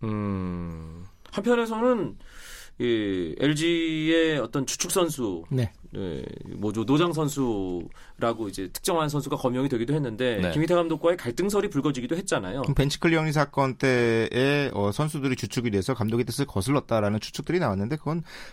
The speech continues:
Speaker 2: 좀 사실과 다르고요. 어, 엘-, 어, 엘지가 지난 시즌 가을 야구에 진출했던 원동력 중에 하나가 베테랑 선수들의 어떤 감독과의 조화, 이런, 이런 부분에서 나왔기 때문에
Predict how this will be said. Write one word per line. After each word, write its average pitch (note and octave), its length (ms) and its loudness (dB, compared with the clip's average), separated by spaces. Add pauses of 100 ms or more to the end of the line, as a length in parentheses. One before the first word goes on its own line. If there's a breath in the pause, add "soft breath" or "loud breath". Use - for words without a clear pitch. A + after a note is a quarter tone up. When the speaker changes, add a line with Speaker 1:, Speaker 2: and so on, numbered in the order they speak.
Speaker 2:
좀 B2+ 100 -2
사실과 D#3+ 440 2
다르고요. G#2 540 0 (360 loud breath)
어, G2+ 380 2 (100)
엘-, A#2 180 0 (120)
어, G#2 260 0
엘지가 D#3 400 4
지난 E3 220 0
시즌 E3+ 180 -4
가을 C3+ 300 4
야구에 B2 320 2
진출했던 A#2 440 0
원동력 A#2+ 340 0
중에 A2+ 180 -4
하나가 C3+ 260 0
베테랑 C#3+ 340 0
선수들의 B2 500 0 (100)
어떤 G2+ 260 0
감독과의 G#2+ 480 0
조화, G2 360 0 (100)
이런, A2 320 2
이런 C3+ 220 2
부분에서 B2+ 260 0
나왔기 F#2+ 240 0
때문에 A2 400 -2